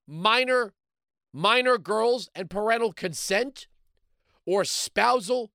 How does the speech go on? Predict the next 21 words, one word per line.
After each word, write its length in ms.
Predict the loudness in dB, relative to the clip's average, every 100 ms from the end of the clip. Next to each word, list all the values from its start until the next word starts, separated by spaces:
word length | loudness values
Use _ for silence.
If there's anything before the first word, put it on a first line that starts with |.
| -6
consent, 760 | -4 -4 -2 0 0 -4 -18 _ _ _ _ _ _ _ _ _ _ _ _
or 160 | 0 2
after 360 | 2 2 0
a 100 | 2
heartbeat 540 | 2 2 2 0 -8 -6
is 80 | -6
detected 600 | -8 -4 -2 -2 -6 -2
or 180 | 0 0
a 40 |
certain 400 | -2 -2 -2 -4
period 360 | -4 -2 -2 -2
of 160 | -6 -4
time 420 | 0 2 2 -2 _ -4
has 240 | -4 -4
passed 440 | -4 2 2 0 _ _
into 180 | -6 -4
the 100 | -2
second 400 | -2 -2 -2 -4
trimester, 720 | -6 -2 0 2 0 0 -2 -4 -20 -4
no 320 | 2 2 2
restrictions. 600 | -2 -2 -4 -4 -10